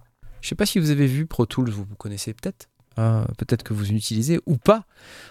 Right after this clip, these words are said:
Moi, j'utilise pas perso, mais, euh, ce que je vois, c'est que, euh, c'est une application gratuite qui permet de faire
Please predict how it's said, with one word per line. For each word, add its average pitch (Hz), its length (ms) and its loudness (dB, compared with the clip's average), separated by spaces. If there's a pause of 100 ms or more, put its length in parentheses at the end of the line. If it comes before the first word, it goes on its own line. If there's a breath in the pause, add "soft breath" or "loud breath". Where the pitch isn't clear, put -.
(120 loud breath)
Moi, 165 160 6
j'utilise 151 480 2
pas 147 180 4
perso, 120 560 0 (100)
mais, 139 380 4 (200)
euh, 113 640 -4
ce - 120 -8
que 139 120 2
je 104 100 0
vois, 151 280 2 (840)
c'est - 220 4
que, 180 280 4 (800)
euh, 101 380 -4 (400)
c'est - 160 2
une 143 80 4
application 120 420 -2
gratuite 123 380 0
qui - 140 -8
permet 139 340 4
de 143 80 2
faire 180 300 4